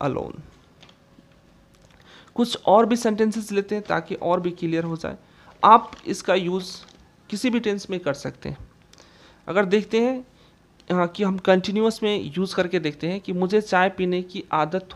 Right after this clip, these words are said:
हो जाएगी या मुझे चाय पीने की आदत हो रही है। मैं चाय नहीं पीता था, लेकिन अब बोलते हैं कि अब मुझे चाय पीने की आदत हो रही है। तो यहाँ पे क्या है ना, कंटिन्यूअस है। तो I am getting used to taking tea। अब चाय पीने की आदत हो रही है।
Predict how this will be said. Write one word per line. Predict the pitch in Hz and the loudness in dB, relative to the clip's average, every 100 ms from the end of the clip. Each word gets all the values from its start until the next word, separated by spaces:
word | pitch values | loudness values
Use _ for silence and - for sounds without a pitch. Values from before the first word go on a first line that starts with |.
| - | -6
हो | 175 165 | 0 2
जाएगी | 151 - - - - - - - - | 2 0 -6 -12 -14 -20 -20 -16 4
या | 175 | 4
मुझे | 185 185 214 | 6 4 2
चाय | 196 185 | 4 2
पीने | 190 190 190 | 2 0 -2
की | 190 190 | -2 0
आदत | 170 156 170 - | 2 2 0 -2
हो | 165 156 | 2 4
रही | 135 135 | 2 0
है। | 139 - _ _ - | -8 -14 _ _ -8
मैं | 156 175 | -4 -2
चाय | - 175 | 0 0
नहीं | 180 165 196 | 0 0 0
पीता | 226 196 160 143 | 0 2 4 4
था, | 190 269 - - - - | 0 -4 -8 -20 -12 -2
लेकिन | 190 247 | 0 4
अब | 196 | 4
बोलते | 180 196 190 | 4 0 0
हैं | 214 | -4
कि | 208 | 0
अब | 175 | -2
मुझे | 185 175 185 | 0 -2 -2
चाय | 185 160 | 0 0
पीने | 170 170 175 | 0 -2 -2
की | 180 | -6
आदत | - 147 147 165 - | -2 0 0 -2 -2
हो | - 165 | 2 4
रही | 139 135 | 4 0
है। | 139 139 - _ _ | -8 -10 -16 _ _
तो | - | -4
यहाँ | 165 196 | 0 2
पे | 196 214 | 0 0
क्या | 214 | -2
है | |
ना, | 233 | 0
कंटिन्यूअस | 202 175 170 160 156 151 - | 0 2 2 2 0 0 -6
है। | 151 - - - - - | -10 -12 -20 -20 -12 0
तो | 185 - | 2 4
I | 196 | 4
am | 220 | 2
getting | 170 196 233 226 185 | 4 2 2 0 0
used | 156 220 254 - | 4 6 4 2
to | 226 269 - 160 | -6 -6 -2 -2
taking | 151 143 143 | 0 -4 -4
tea। | - - - - _ _ _ - | -8 -12 -20 -20 _ _ _ 2
अब | 170 | 2
चाय | - 165 196 | 2 -2 -2
पीने | 202 202 | -2 -4
की | 202 | 0
आदत | 190 196 208 | 0 0 -2
हो | 254 | 0
रही | 262 196 | 2 0
है। | 208 | -2